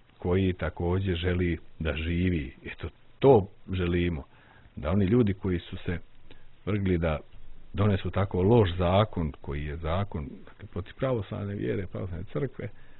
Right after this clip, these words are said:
nekako da, da shvate da to promijene, jer to nije dobro ni za njih prije svega, jer su i oni iz ovoga valjda naroda i da se time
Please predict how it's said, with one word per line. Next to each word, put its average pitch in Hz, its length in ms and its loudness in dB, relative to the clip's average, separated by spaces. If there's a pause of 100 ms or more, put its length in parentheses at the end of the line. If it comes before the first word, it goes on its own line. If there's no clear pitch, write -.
(580)
nekako 104 420 -2
da, 92 180 -2
da 90 180 -8 (120)
shvate 127 360 2
da 92 120 0
to 95 160 -2
promijene, 85 680 2
jer 67 120 -8
to 107 220 -6
nije 104 280 0
dobro 98 420 0
ni 78 140 -6
za 101 200 4
njih 85 460 0
prije 78 280 -6
svega, 71 260 -8
jer 78 200 -12
su - 60 -8
i 85 40 -4
oni 120 180 4
iz 120 100 0
ovoga 110 340 6
valjda 98 280 2
naroda 92 500 -2 (640)
i 69 120 -4
da 69 220 -4 (640)
se 82 80 -4
time 95 500 0